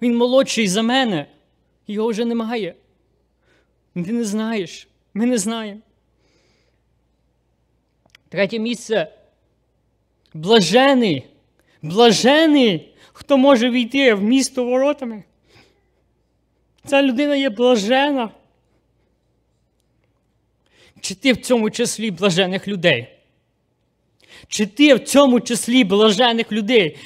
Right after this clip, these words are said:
що ти можеш війти в Ісусі Христі в місто воротами? Чи ти можеш туди війти? Чи брама перед тобою ще закрита?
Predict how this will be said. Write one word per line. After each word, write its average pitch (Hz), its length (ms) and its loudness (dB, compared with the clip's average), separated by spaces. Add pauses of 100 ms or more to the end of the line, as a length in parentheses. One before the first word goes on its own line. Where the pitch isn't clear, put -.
(140)
що - 160 -10
ти 240 120 -4
можеш 254 380 2
війти 220 480 -4
в 147 120 -12
Ісусі 247 480 -8
Христі 220 680 -6 (480)
в 156 80 -10
місто 214 420 0
воротами? 185 600 0 (1000)
Чи 226 160 -6
ти 269 180 0
можеш 233 560 2
туди 220 300 -4
війти? 196 500 -4 (1300)
Чи - 120 -6
брама 208 320 0
перед 196 240 -6
тобою 190 340 -4
ще - 220 -6
закрита? 160 540 -10